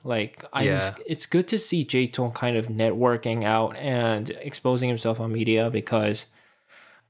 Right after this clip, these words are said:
Speaker 1: if you're starving, whatever you're doing, I want to tell you to stop.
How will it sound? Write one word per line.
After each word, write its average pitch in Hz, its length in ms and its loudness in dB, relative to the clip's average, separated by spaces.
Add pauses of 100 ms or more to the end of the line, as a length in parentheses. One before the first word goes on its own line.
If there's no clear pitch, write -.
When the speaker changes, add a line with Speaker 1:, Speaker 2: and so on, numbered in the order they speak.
(380)
Speaker 1:
if 151 220 2
you're 247 180 4
starving, 170 1040 2 (840)
whatever 147 420 2
you're 170 240 2
doing, 123 580 2 (920)
I 139 160 4
want 160 380 2
to 175 80 0
tell 147 240 -2
you 135 100 2
to 120 100 -2
stop. - 520 -8